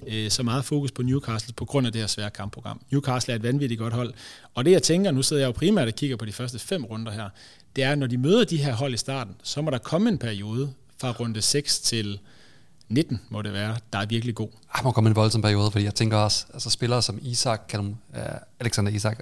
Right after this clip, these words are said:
Speaker 2: og Callum
Speaker 1: Ja.
Speaker 2: Wilson, nogle af de her, altså når kampprogrammet begynder at vende, så, så bliver de virkelig, virkelig interessante.
Speaker 1: Ja, Wilson var jo sk-, vores kaptajn
Speaker 2: Ja.
Speaker 1: i de sidste,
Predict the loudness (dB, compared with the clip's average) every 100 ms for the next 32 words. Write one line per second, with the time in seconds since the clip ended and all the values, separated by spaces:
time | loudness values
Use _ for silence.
0 | -8 -6 -4 -2 2 2 2 0 -6 -16
1 | -20 -20 -20 0 4 6 6 4 -4 -18
2 | -20 -12 -4 -2 -2 -2 2 4 6 6
3 | 4 4 0 0 2 4 2 2 -2 -6
4 | -14 _ -2 2 4 4 4 0 -2 0
5 | 0 0 2 2 2 -4 -6 -6 -6 -6
6 | -4 -4 -6 -14 -10 -4 -2 2 2 4
7 | 2 2 2 0 -2 0 0 0 -2 0
8 | 0 -4 -10 -14 -4 -2 0 0 0 0